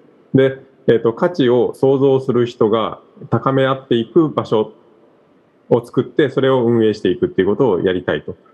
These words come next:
いうふうに考えています。あの、つまり、えっと、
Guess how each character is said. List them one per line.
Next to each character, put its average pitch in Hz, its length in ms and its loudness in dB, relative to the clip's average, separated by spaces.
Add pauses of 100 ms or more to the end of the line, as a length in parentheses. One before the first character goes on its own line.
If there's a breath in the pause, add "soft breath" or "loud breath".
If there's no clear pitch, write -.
(120)
い 113 80 2
う 101 40 0
ふ 104 60 -2
う 107 60 0
に 127 140 0
考 92 260 -2
え 82 100 -2
て - 360 -2
い 92 40 0
ま 87 140 0
す。 - 160 -16 (280 soft breath)
あ 110 100 0
の、 101 240 0
つ 101 140 -4
ま 120 160 0
り、 104 340 -2 (320)
え 95 240 2
っ - 20 -18
と、 87 680 2